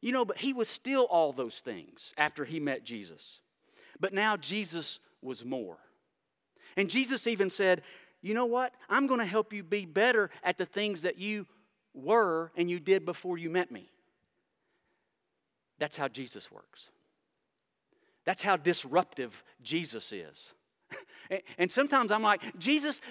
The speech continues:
d-, do you have to be so disruptive? I mean, g-, do you have to come in and want everything? I mean, can I keep this over here? Can I, can I just keep this one over here? You know, and,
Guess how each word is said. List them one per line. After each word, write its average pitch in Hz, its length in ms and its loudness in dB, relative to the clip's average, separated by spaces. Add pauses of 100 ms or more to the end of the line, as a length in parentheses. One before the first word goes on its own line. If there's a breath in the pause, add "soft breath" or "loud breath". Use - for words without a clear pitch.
d-, 254 200 -6
do 220 100 -2
you 240 120 2
have 285 240 0
to 294 80 -6
be 254 160 0
so 247 320 2
disruptive? 165 680 -2 (560)
I 190 60 -2
mean, 202 140 -4 (360 loud breath)
g-, - 220 -16 (280 soft breath)
do 208 100 0
you 254 120 2
have 285 300 0
to 294 80 -6
come 247 260 -4
in 220 340 -4
and 175 140 -2
want 165 220 0 (140)
everything? 202 840 -10 (600 loud breath)
I 233 40 -2
mean, 233 120 -2
can 220 140 -2
I 277 120 2
keep - 360 -2
this 262 160 -4
over 226 240 2
here? 220 380 -4 (220 loud breath)
Can 226 140 0
I, 277 220 2
can 220 100 -6
I 269 140 0
just 247 260 -12
keep - 240 -8
this 240 180 -4
one 220 120 -4
over 214 160 2
here? 214 280 0 (160 loud breath)
You 233 120 -4
know, 214 140 -4 (140 loud breath)
and, 220 140 -4